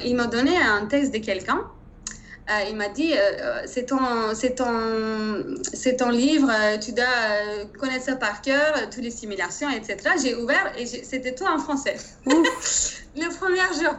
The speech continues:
Speaker 1: bah, ok, bienvenue. <laughs> Donc, euh, mais bon, après, euh,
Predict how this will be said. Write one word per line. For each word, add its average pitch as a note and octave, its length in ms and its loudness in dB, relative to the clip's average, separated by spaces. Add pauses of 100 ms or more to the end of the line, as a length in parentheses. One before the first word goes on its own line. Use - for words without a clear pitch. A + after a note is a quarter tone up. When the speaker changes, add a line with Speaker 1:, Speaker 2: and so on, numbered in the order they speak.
Speaker 1:
bah, A3 340 -2
ok, B3 380 -2
bienvenue. C4 560 2 (200)
<laughs> F4+ 1160 4
Donc, C#4 280 -2
euh, A#3 320 2
mais A3+ 300 -2
bon, A#3 240 -6
après, C#4 680 2
euh, G3 300 -2